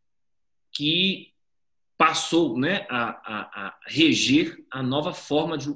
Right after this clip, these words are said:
do arquivamento do inquérito policial, da investigação.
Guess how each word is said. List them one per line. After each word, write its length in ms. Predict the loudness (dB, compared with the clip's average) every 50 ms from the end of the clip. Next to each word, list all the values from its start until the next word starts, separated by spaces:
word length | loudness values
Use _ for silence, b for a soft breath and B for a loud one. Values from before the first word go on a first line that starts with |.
| -6 -2
do 120 | 0 0
arquivamento 720 | 0 0 -4 -8 -2 -2 0 0 2 0 -2 -2 -4 -6
do 80 | -6 -6
inquérito 400 | -6 -4 -4 -4 -4 -4 -4 -8
policial, 380 | -16 -14 -6 -4 -4 -4 -4
da 80 | -4 -6
investigação. 580 | -6 -8 -10 -10 -10 -10 -10 -10 -12 -18 -20